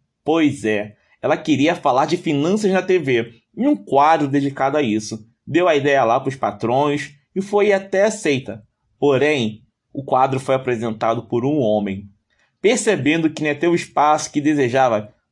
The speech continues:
partiu pro YouTube e o resultado tá aí, ó. Transformou a vida de milhares de brasileiros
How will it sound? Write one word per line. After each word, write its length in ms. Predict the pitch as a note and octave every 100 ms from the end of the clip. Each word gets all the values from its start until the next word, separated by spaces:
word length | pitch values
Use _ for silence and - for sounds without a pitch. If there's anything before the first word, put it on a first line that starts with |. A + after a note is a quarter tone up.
| -
partiu 460 | E3+ C3+ - F3
pro 180 | F3+ E3+
YouTube 580 | F3 F3 D3+ D#3 D#3 F#3
e 40 |
o 80 | G3
resultado 840 | G3 G3 D#3+ - D3 D#3 C#3+ B2 - _ -
tá 120 | E3+
aí, 360 | D#3 D#3+ E3+
ó. 300 | D3 B2+ G#2 - _ _
Transformou 520 | D3 C#3+ D3 C#3 C#3
a 80 | D3+
vida 280 | A#2+ C#3+ C#3
de 120 | C3+
milhares 600 | E3 F3 C#3 B2 C#3 C3+
de 100 | C#3
brasileiros 720 | C3+ C#3+ C#3 B2+ B2+ C3 -